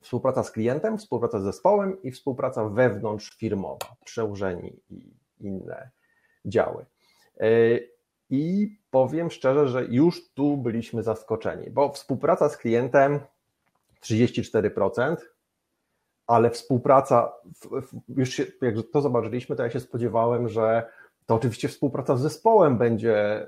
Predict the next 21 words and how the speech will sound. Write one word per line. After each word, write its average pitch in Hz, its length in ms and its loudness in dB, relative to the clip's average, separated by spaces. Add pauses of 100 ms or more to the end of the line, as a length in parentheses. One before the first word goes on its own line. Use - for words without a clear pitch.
(100)
tutaj 117 240 -2
zdecydowanym 101 480 -4
liderem, 104 280 -6
a - 120 -2
okazuje 127 520 -2
się, - 380 -4 (400)
że 110 340 -2
współ-, - 400 -8
na 127 100 0
współpracę - 520 -4
z 151 40 -4
zespołem 139 640 0 (380)
wskazało 139 580 -4 (160)
jako, 120 320 -6
jako 117 200 -6
taki 113 260 -10
główny 117 440 0
przyczynę 110 460 -6
bólu 113 200 -6
głowy, 104 260 -2
wskazało 135 600 -4